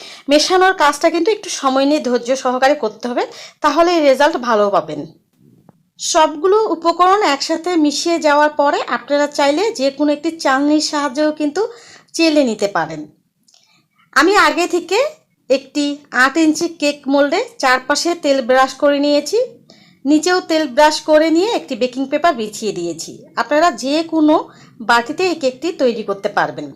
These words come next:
এবার আমি পিঠার ব্যাটারটি ঢেলে দিলাম। আর আমি চুলায় কিন্তু একটি তাওয়া আর প্যান আগে থেকেই গরম করতে দিয়েছি। আমি প্রথমে একটি তাওয়া বসিয়ে দিয়েছি, তাওয়ার উপরে একটি প্যান বসিয়ে দিয়েছি। এই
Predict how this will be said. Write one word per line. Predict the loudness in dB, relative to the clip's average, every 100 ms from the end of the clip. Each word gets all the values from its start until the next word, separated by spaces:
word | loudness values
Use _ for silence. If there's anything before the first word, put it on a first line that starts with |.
| -20 -20 -20 _ -20 _ _ -4
এবার | 2 4 4
আমি | 2 2 0
পিঠার | -2 0 0
ব্যাটারটি | 0 0 -2 -2 -2
ঢেলে | 0 0 0
দিলাম। | -2 -4 -8 -20 -20 -20 -20 _ 0 2
আর | 2
আমি | 2 0
চুলায় | 0 2 2 2
কিন্তু | -2 -2 -4 -4 -6
একটি | -4 0 4
তাওয়া | 4 6 4
আর | 2 0
প্যান | -2 -2 -4 -4
আগে | -2 -2
থেকেই | 0 -2 0
গরম | 2 2 2
করতে | 0 -2 -2
দিয়েছি। | -2 -2 -2 -4 -2 -2
আমি | -2 0
প্রথমে | 0 2 2
একটি | 0 -2 2
তাওয়া | 4 4 2
বসিয়ে | -2 -4 -4
দিয়েছি, | -6 -2 -4 -4 -12 -20 -20 _
তাওয়ার | 2 4 4 2
উপরে | 0 0
একটি | -2 -2
প্যান | -2 0
বসিয়ে | -4 -2 -4 -4
দিয়েছি। | -4 -6 -4 -4 -6 -16 -20 _
এই | -4